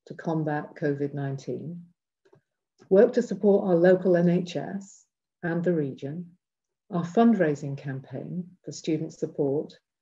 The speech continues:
and covid-related research, which has so far raised nearly half a million pounds, and,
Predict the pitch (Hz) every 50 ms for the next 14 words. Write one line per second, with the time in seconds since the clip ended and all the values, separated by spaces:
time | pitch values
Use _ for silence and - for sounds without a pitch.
0 | _ _ _ _ _ _ - 160 151 139 - 170 160 151 143 151 147 147 151 143
1 | 147 147 143 - - 143 139 - 143 139 - - 139 127 127 139 190 - _ -
2 | _ _ _ _ _ _ _ _ _ _ _ - 156 - 156 139 - - 185 180
3 | 175 175 - 165 160 156 156 156 151 151 147 143 147 160 156 147 151 143 135 156
4 | 156 151 151 - 147 147 147 147 143 139 135 139 156 147 135 127 131 131 143 156
5 | 156 - _ _ _ _ _ _ _ _ _ _ _ _ _ _ - 196 196 202
6 | 214 220 226 220 -